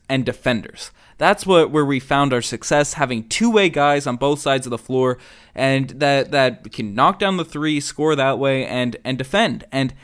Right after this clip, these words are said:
while Montrezl Harrell does a lot of things really good on the court, he doesn't do those two things at an especially high level, right? He does a lot of other things, and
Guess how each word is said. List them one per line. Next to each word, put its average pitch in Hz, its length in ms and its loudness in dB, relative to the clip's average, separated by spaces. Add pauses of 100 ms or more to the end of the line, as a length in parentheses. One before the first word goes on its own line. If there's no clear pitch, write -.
(320)
while 180 320 4
Montrezl 196 500 2
Harrell 143 180 0
does 117 140 -6
a 113 80 -6
lot 117 420 2
of 135 80 -2
things 120 320 -4
really 131 520 2
good 127 260 -4
on 117 140 -2
the 98 60 -12
court, 196 420 0 (960)
he 170 100 -6
doesn't 185 360 4
do 165 140 4
those 143 320 2
two 147 160 -4
things 123 520 -6
at 123 160 -4
an 107 160 -10
especially 139 760 -4
high 117 340 0
level, 101 420 -6 (340)
right? 139 200 2
He 156 100 -4
does 170 180 2
a 156 40 2
lot 147 280 2
of 135 100 -2
other 147 280 0
things, 147 360 -4
and 143 260 0